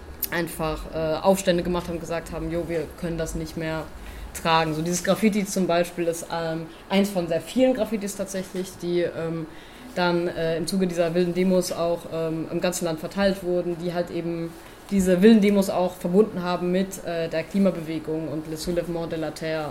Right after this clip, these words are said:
und, ähm, dem, was eben Serge und, äh, anderen Personen dort passiert ist. Hier Saint-Solin, on n'oublie pas, ähm, zum Übersetzen, äh, wir vergessen,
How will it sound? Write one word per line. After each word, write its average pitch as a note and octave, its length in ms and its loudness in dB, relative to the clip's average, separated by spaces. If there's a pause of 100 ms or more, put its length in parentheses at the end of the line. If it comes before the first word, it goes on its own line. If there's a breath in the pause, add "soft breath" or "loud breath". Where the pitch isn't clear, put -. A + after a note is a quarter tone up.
(140)
und, D#3 340 -4 (100)
ähm, D3+ 300 -4 (400 loud breath)
dem, F3 140 6
was E3 180 -2
eben E3 200 -6
Serge E3 560 -6
und, D#3 320 -4
äh, D3+ 220 -6
anderen D#3 220 -4
Personen D#3 300 -6
dort C#3+ 200 -8
passiert F#3 340 -6
ist. F#3 300 -4 (240 loud breath)
Hier F#3 100 2
Saint-Solin, F#3+ 640 2
on F3+ 380 2
n'oublie F3 420 2
pas, F3+ 480 -4
ähm, E3 300 -4 (460 loud breath)
zum G3+ 140 0
Übersetzen, F#3+ 480 6
äh, E3+ 300 2
wir G3 140 8
vergessen, G3 680 4